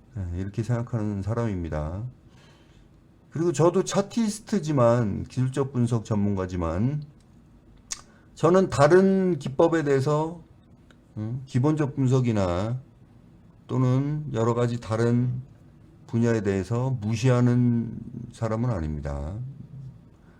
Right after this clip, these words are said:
다 고수가 되면 성공할 수 있다는 생각을 가지고 있습니다. 자, 서론이 길었고요. 그럼 워렌 버핏 할아버지가 워런이라고도 하고 워렌이라고도 하죠.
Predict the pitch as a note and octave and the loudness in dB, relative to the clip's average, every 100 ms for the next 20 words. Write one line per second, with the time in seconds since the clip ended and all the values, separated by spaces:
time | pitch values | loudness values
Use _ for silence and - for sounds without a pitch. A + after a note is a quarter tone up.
0 | - - - - - B2 D3 D#3 - - | -20 -20 -20 -8 0 4 6 4 2 -2
1 | A2+ B2 B2 A2 G#2+ B2 D3 C#3+ C3 A#2+ | -2 2 0 2 0 0 -2 -2 -2 -2
2 | A2+ - G2 - F#2+ A2 B2 B2+ G#2+ G#2 | -4 -4 -8 -4 0 2 2 0 0 -4
3 | F#2+ F#2 F2 E2 D#2+ E2 D2 C2+ - - | -6 -10 -10 -12 -12 -10 -8 -8 -12 -20
4 | - - - - - - - - - C3+ | -20 -20 -20 -20 -20 -20 -20 -20 -6 0
5 | B2 G#2+ F#2 F#2 E2+ D2+ - - - D3 | 2 2 0 -2 -6 -12 -18 -20 -2 0
6 | D#3 D3+ B2 A#2+ - G2+ E2+ B2 C3 - | 2 2 0 -2 -2 -4 -4 -6 -10 -16
7 | - - - - - - - - - - | -20 -20 -20 -20 -20 -20 -20 -20 -20 -20
8 | - - - - E3 C3 C3 E3+ G3 G3 | -20 -20 -20 -4 4 8 10 10 8 6
9 | G3 G3 E3 F3+ F3 E3+ D3+ A2+ A2 A#2 | 4 2 4 4 4 0 6 8 8 6
10 | G2 F2 G#2+ C3 D3 E3+ E3 C#3+ C3 A#2+ | 2 4 6 8 8 8 6 4 4 2
11 | A2+ B2 G2+ F#2+ G#2 G2 G#2+ A#2+ B2 A2+ | 0 0 2 4 4 4 6 6 4 2
12 | G2+ F#2+ F#2 G#2 F#2 D2+ B2 | -2 -4 -6 -6 -6 -6 -8